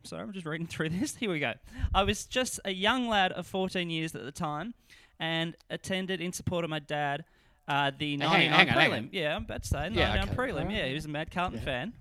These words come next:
Speaker 2: <laughs>
Speaker 1: Uh, as a Demons fan, I wanted the, to experience something like success in September. Aw. So I was forced to become a Blue for the day.
Speaker 2: Hmm.
Speaker 1: Uh,
Speaker 2: How short-lived that was.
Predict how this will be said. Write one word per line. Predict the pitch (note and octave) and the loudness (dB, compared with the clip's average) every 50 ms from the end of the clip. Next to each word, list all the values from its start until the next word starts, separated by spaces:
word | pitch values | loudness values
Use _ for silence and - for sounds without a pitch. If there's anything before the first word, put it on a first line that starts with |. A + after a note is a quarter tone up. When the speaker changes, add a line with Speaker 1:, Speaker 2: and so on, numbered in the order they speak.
| - - - _ | -20 -20 -8 _
Speaker 2:
<laughs> | F3 E3+ - - - F3 - - - - - - - - | 8 8 8 10 2 2 2 0 -6 -10 -10 -12 -12 -4
Speaker 1:
Uh, | - D3+ D#3 D#3 D#3+ E3 - | 0 2 4 6 6 6 4
as | F#3 G3+ G#3+ | 4 2 2
a | A#3 | 0
Demons | F#3+ G#3 A3 A3 G#3+ G#3+ F#3 - | 0 2 2 4 2 2 -2 -2
fan, | - F#3 F#3 F#3 F#3+ | 0 2 2 2 2
I | F#3 | 2
wanted | F3+ F#3+ F#3+ F#3+ | 2 0 -2 -2
the, | F3 F#3 F3+ G#2 - - | -4 -6 -6 -6 -6 -6
to | - F3 | -6 -4
experience | E3+ - - - F3 F3 E3+ E3 | -4 -6 -6 -4 -2 -2 -2 -4
something | - E3+ E3 - D#3+ D3+ | -4 -6 -6 -6 -6 -6
like | D3+ D3+ D3+ D3+ - | -2 -2 -4 -4 -4
success | - C#3+ - - - C#3+ D3 C#3+ - | -10 -12 -10 -6 -6 -4 -4 -4 -6
in | D3 - | -6 -8
September. | - A2+ - - A2+ A2+ A2 G#2 G#2+ G#2+ - - - A2+ | -8 -8 -8 -8 -6 -6 -6 -6 -8 -8 -10 -10 -8 -8
Aw. | G#2+ G2+ G2 G2 A2 - - - - - - - - - - | -8 -8 -8 -10 -12 -14 -12 -12 -14 -14 -14 -20 -20 -14 -6
So | - D#3+ D#3 | 0 2 2
I | |
was | D3+ D3+ - | 2 2 0
forced | - G3 G3 G3 - | -2 -2 -2 -2 -2
to | - E3+ | -6 -10
become | E3+ - E3+ D#3 C#3+ | -10 -6 -6 -4 -4
a | C3 | -4
Blue | A#2+ B2 B2 B2 A#2+ | -2 -2 -2 -2 -4
for | A2+ C3 | -6 -8
the | A2+ A2+ | -10 -8
day. | G2+ A2 G#2+ G#2 A2 D3+ - - - _ _ _ _ _ _ - - _ | -8 -6 -8 -8 -8 -10 -14 -18 -20 _ _ _ _ _ _ -20 -20 _
Speaker 2:
Hmm. | G#2 G2+ G2 | -14 -12 -8
Speaker 1:
Uh, | F#2 B2 B2 A#2+ A#2 A#2+ | -6 -4 -2 -2 0 2
Speaker 2:
How | C3 C3+ | 2 2
short-lived | - - D#3+ D#3 E3+ E3+ D3+ C3+ | 6 6 6 6 8 6 4 8
that | A#2+ C#3+ E3 - | 8 6 6 6
was. | C3+ A#2+ G#2+ - - - - | 4 2 2 0 -4 -8 -8